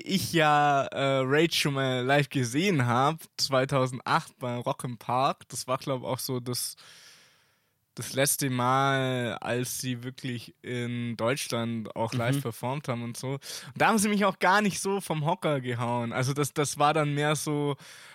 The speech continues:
Speaker 1: verklärte Fanboy-Sicht von mir, aber so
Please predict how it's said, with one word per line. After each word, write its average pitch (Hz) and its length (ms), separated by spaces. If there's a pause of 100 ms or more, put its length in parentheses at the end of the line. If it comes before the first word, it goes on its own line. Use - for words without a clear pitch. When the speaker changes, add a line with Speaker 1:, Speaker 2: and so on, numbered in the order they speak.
Speaker 1:
verklärte 139 1000
Fanboy-Sicht 147 1400
von 135 340
mir, 165 260
aber 131 1120
so - 260